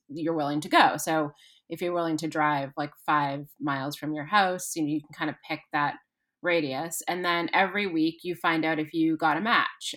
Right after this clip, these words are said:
And so, um, or every week if you do it weekly. And so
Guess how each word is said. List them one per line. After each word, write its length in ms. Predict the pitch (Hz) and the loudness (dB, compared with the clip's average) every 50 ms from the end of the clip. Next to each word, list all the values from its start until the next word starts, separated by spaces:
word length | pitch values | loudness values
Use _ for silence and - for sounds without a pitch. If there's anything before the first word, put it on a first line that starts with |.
| - - | -8 -6
And 160 | 160 160 151 | -6 -4 -4
so, 500 | - 175 165 160 165 160 165 160 156 - _ _ _ _ _ _ _ _ _ _ _ - | 0 2 2 2 2 2 0 -2 -4 -8 _ _ _ _ _ _ _ _ _ _ _ 0
um, 540 | 180 170 170 165 160 156 151 156 147 151 143 - | 2 2 4 2 2 0 0 -2 -4 -4 -2 0
or 80 | 185 180 | 2 4
every 260 | 143 180 160 180 180 | 4 4 2 0 -2
week 240 | 175 170 156 - - | -2 -2 -4 -4 -6
if 200 | - 160 156 - | -8 -8 -4 -2
you 100 | 160 156 | -2 -2
do 100 | 151 151 | -2 -2
it 100 | 147 - | -4 -4
weekly. 580 | 156 180 156 - - 151 139 135 135 147 143 - _ _ _ _ _ _ _ _ _ _ _ _ _ _ - | -4 -4 -4 -4 -6 -6 -6 -6 -6 -8 -12 -14 _ _ _ _ _ _ _ _ _ _ _ _ _ _ 4
And 200 | - 262 262 247 | 8 8 8 8
so 520 | 262 277 269 254 254 254 247 240 240 240 | 8 10 12 12 12 12 10 8 6 4